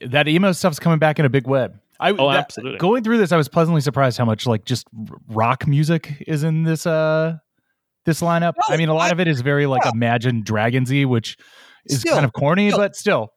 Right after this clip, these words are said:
Speaker 1: guys playing, guys playing guitars, drums, bass,
Speaker 3: Yeah.
Speaker 1: guys and ladies playing
Speaker 3: Oh.
Speaker 1: guitars, drums, bass. It's,
Speaker 2: Yeah.
Speaker 1: it's a good mix of, of tunes.
Speaker 2: All right.
Speaker 3: I, uh, I, I also too, before we get into any, no, no, no, no, no, sorry, because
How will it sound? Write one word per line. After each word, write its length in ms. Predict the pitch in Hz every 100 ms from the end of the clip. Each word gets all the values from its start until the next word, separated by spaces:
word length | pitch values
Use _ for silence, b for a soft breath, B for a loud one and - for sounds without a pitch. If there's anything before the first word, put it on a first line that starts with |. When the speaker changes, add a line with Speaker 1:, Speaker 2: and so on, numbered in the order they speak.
| -
Speaker 1:
guys 260 | 160 180
playing, 460 | - 226 214 180 151 _ -
guys 220 | 175 180
playing 180 | 214 208
guitars, 540 | 185 196 202 202 180
drums, 480 | 151 165 175 175 160
bass, 360 | - 175 165 160
Speaker 3:
Yeah. 40 | -
Speaker 1:
guys 180 | 175 185
and 220 | 156 156
ladies 260 | 160 143 139
playing 160 | 160 151
Speaker 3:
Oh. 40 |
Speaker 1:
guitars, 320 | 123 131 135 123
drums, 280 | 135 127
bass. 360 | 113 120 120 -
It's, 240 | - - 135
Speaker 2:
Yeah. 140 | 120 -
Speaker 1:
it's 200 | - 156
a 60 | 175
good 180 | 208 226
mix 280 | 277 -
of, 260 | 185 160 180
of 260 | 175 170 143
tunes. 420 | 220 127 135 - _ _ _ _ _ b b b b b b b b b _ _ _ -
Speaker 2:
All 80 | 143
right. 180 | 127 113 _ _ - - -
Speaker 3:
I, 280 | 180 214 240
uh, 200 | 196 156
I, 320 | 160 180 190 180
I 220 | 160 185
also 460 | 180 180 175 - 160
too, 500 | 131 - 135 131 120 - _ -
before 360 | 123 - 165 165
we 140 | 156
get 160 | 143 139
into 260 | 135 131
any, 160 | 127 135
no, 120 | 214
no, 80 | 262
no, 100 | 214
no, 120 | 180
no, 200 | 180 113
sorry, 360 | - 170 131 104
because 440 | 107 131 120 110